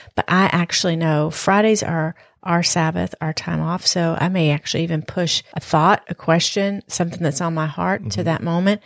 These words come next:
Speaker 1: But guess what I do, James Duvall, 'cause I've learned a lot of great things
Speaker 2: What
Speaker 1: and
Speaker 2: is that,
Speaker 1: s-, had
Speaker 2: Lisa?
Speaker 1: self-development, is that if it's something that's irritating me about you,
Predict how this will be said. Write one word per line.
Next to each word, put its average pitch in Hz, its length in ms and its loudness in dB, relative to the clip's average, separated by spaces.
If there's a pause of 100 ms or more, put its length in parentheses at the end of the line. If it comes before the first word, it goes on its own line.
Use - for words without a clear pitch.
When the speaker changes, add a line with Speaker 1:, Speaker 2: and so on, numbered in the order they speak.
Speaker 1:
But 170 160 2
guess 226 200 4
what 202 120 2
I 180 100 4
do, 170 220 0
James 165 320 -2
Duvall, 160 260 -2
'cause - 300 -2
I've 175 260 0
learned 165 400 -6
a 175 80 -6
lot 165 240 -4
of 170 80 -6
great 156 260 -6
things 165 200 -2
Speaker 2:
What 101 80 2
Speaker 1:
and 98 80 0
Speaker 2:
is - 80 -2
that, - 100 -2
Speaker 1:
s-, - 160 0
had 170 80 -2
Speaker 2:
Lisa? 165 160 -2
Speaker 1:
self-development, 165 840 0
is 185 180 2
that 175 140 4
if 175 120 0
it's - 140 2
something 208 380 2
that's 220 240 0
irritating 175 600 0
me 160 380 -2
about 170 400 -2
you, 147 240 0